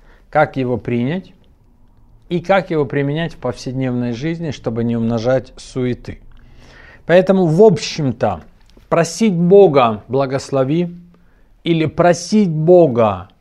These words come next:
«дай», это больше говорить о невежестве. Другое дело, что вы можете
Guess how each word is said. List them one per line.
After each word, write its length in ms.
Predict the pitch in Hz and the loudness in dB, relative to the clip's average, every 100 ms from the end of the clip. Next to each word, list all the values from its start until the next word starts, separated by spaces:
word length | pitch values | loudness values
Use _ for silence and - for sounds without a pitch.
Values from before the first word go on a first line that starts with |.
| _ | _
«дай», 440 | 113 117 143 175 180 _ _ _ _ | -4 0 0 -2 -8 _ _ _ _
это 160 | 190 180 | -4 0
больше 340 | 185 - 170 | -2 0 -2
говорить 580 | 160 170 170 170 170 - | 0 2 2 0 -2 -8
о 140 | 165 160 | -6 -2
невежестве. 1040 | 165 170 170 190 147 101 98 - - 95 | 2 2 4 4 4 0 -8 -12 -18 -16
Другое 440 | 95 123 165 233 202 | -10 -4 2 2 2
дело, 340 | 143 170 147 | 2 0 0
что 240 | - - 131 | -4 -8 -6
вы 120 | 160 | -4
можете 720 | 156 139 135 - 131 120 107 | -4 -4 -6 -4 -4 -4 -8